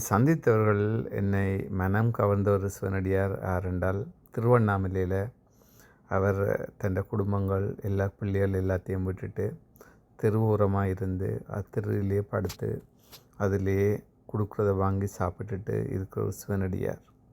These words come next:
அப்ப திருவண்ணாமலையில கிரிவல பாதையில நான் போய்க்கொண்டிருக்கும்போது, இவர்கிட்ட போய் ஒரு சிறு தொகை பணத்தை கொடுத்தேன். ஆ, கொடுக்கும்போது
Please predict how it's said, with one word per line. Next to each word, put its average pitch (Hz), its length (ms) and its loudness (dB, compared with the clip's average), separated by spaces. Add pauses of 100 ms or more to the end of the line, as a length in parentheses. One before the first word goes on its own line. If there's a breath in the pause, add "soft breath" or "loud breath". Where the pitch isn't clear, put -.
(960 loud breath)
அப்ப - 240 -4 (540)
திருவண்ணாமலையில 113 640 2
கிரிவல 143 380 2 (100)
பாதையில 101 420 2
நான் 98 580 -2
போய்க்கொண்டிருக்கும்போது, 95 1000 -2 (1300)
இவர்கிட்ட 107 340 0 (120)
போய் 107 320 0
ஒரு 107 300 0
சிறு 104 340 -4 (460 loud breath)
தொகை 107 480 4
பணத்தை 110 560 0
கொடுத்தேன். - 400 -6 (960 soft breath)
ஆ, - 240 -4
கொடுக்கும்போது 123 840 6